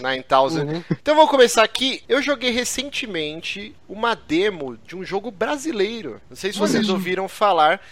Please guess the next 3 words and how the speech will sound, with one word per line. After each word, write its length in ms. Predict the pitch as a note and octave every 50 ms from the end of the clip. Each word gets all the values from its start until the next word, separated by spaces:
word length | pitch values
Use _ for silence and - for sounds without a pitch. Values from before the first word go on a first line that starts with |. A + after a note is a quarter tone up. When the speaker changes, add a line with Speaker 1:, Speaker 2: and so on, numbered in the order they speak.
| - - - -
Speaker 1:
Chama 400 | - - A3 G#3 G3+ G3 - - - - - - - -
Eliosis, 1080 | - A3 B3+ B3+ A#3 A3+ G#3 F#3 F3+ G3+ A#3 B3 G3+ G3 A3+ B3 B3 - - - - - - -
ou 240 | - F3 E3 D#3+ C#3+